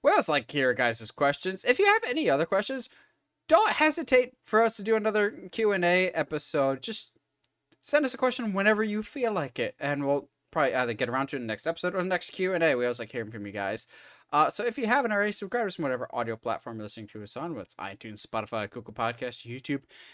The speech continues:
And if you haven't already subscribed to us on YouTube, help us get to seven hundred subscribers before the end of the year.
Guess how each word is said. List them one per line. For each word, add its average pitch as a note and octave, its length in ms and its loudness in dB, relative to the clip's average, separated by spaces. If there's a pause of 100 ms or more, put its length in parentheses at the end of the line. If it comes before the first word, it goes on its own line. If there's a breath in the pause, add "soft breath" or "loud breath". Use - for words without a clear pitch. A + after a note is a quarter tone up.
(160 loud breath)
And G#3+ 180 4
if G3 120 -2
you G3+ 60 2
haven't F3 300 0 (300)
already E3+ 340 6
subscribed C#3+ 420 -4
to - 40 -10
us - 140 -12
on E3+ 200 0
YouTube, C3+ 380 -4
help - 160 -4
us A#2 80 -6
get - 160 -12
to - 80 -14
seven A2+ 240 -4
hundred A2 300 -8
subscribers - 500 -6
before - 180 -10
the G#2 120 -10
end G2+ 100 -10
of G2 80 -14
the G#2 80 -10
year. E3 300 0